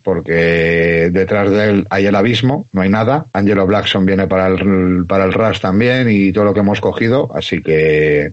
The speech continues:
me parece que el chico puede hacer roster. Yo este es de los que he visto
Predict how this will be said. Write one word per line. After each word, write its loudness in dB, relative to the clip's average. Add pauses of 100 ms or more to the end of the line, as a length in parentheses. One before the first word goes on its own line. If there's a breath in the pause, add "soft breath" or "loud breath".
(120)
me -2
parece 0
que 0
el 0
chico 0
puede 0
hacer -2
roster. 0 (300)
Yo 2
este -2
es 0
de 0
los -2
que -4
he 0
visto 0